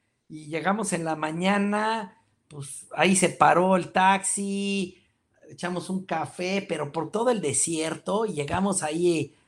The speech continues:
a, a Sharm el Sheikh, un campo espectacular, también con los españoles,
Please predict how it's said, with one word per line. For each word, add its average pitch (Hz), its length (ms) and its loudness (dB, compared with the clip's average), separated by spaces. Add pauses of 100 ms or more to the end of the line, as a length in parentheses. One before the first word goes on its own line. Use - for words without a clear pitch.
(200)
a, 123 680 2 (720)
a 135 120 -8
Sharm 175 340 -6
el 165 140 -2
Sheikh, 185 440 -6
un 170 140 -6
campo 170 380 -6
espectacular, 147 1200 0 (260)
también 151 260 0
con 190 140 2
los 151 120 0
españoles, 160 840 2